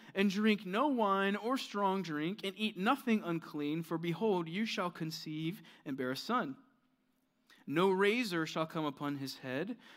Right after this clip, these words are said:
for the child shall be a Nazarite to God from the womb,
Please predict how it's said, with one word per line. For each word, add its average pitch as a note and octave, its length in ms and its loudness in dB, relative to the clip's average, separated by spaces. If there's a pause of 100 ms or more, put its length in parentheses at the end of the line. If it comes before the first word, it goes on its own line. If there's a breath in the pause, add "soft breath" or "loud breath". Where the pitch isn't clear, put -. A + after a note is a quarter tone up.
for D#3+ 100 -2
the D3 60 -2
child F#3+ 520 2
shall E3 200 -4
be D#3+ 160 -2
a C#3+ 40 2
Nazarite E3 760 0
to C#3+ 80 -12
God C3 460 -6
from D3 220 -8
the C3+ 80 -2
womb, C#3+ 460 -2